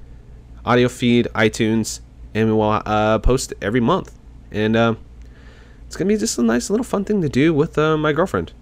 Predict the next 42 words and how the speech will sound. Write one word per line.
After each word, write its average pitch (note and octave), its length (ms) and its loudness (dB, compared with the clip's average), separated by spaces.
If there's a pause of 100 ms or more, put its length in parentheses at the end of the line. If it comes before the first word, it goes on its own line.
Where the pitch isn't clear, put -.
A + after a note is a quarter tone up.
(140)
So A2 320 0 (800)
I'm A2 420 0 (300)
really B2+ 240 4
excited A2+ 300 4
and G2+ 100 2
looking F#2+ 220 -4
forward F#2 220 0
to D#2+ 80 -4
that. - 240 -6 (540)
Uh, B2+ 260 6
so E3 160 2
yeah, C4 300 4
let's D#3+ 220 -2
get F3+ 260 0
back B2+ 180 4
into C3+ 180 4
the B2 80 2
comic A#2+ 300 2
stuff. - 420 -2
<laughs> - 480 -2 (540)
Um, B2 440 6 (580)
getting E3+ 220 8
older, D#3+ 560 8
uh, - 20 -2
I A#2 280 6
realized C3 540 8
that A2+ 380 6
when A#2+ 220 0
people B2 240 0
start A#2 200 2
taking A2+ 280 -2
sides G#2 320 2
from G#2+ 160 -4
D A2+ 160 0
C A#2+ 200 2
and G2 120 0
Marvel, G#2+ 400 2
it's G2 100 -2
kinda G2+ 240 -4
pointless, A2+ 640 -2 (100)
which - 400 -4
just, D#3 240 -6